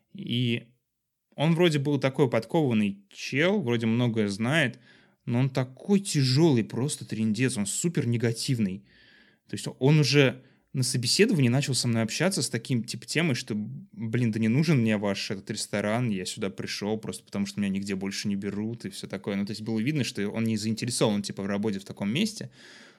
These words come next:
Он просто, ну вот, решил, м, как-то, не знаю, просто вот пойти, м, вдруг возьмут, типа, вдруг я тут пережду некоторое время. И супер негативил,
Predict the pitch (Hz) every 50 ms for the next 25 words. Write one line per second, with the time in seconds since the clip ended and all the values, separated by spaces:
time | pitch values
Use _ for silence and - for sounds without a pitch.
0 | _ _ _ - - 107 104 98 - 123 127 - - - 117 107 98 98 - -
1 | _ _ _ _ _ _ _ _ _ _ _ _ _ _ _ - 123 117 104 98
2 | - - 107 113 - - 123 127 127 123 113 - - - - - - _ _ _
3 | _ - - 170 98 98 95 95 - 95 - - - - 107 101 - - - _
4 | _ _ _ _ _ _ _ _ _ _ _ _ _ _ _ _ _ _ - 107
5 | 107 107 107 98 104 98 92 92 - 113 117 113 - - 101 92 90 92 90 -
6 | - 104 98 101 - 151 147 143 131 95 - - - _ _ _ - - - -
7 | - - - - - - - - - 131 123 123 104 104 104 98 98 104 98 98
8 | 95 - - _ _ _ - - 98 98 95 107 113 117 113 101 - 98 - -
9 | 101 104 101 98 101 101 104 95 95 - _ _ _ _ _ - - - - -
10 | - - 95 95 98 95 95 92 - - 120 123 127 123 - - - - 156 139
11 | 123 113 113 113 113 113 113 - 233 226 196 175 131 127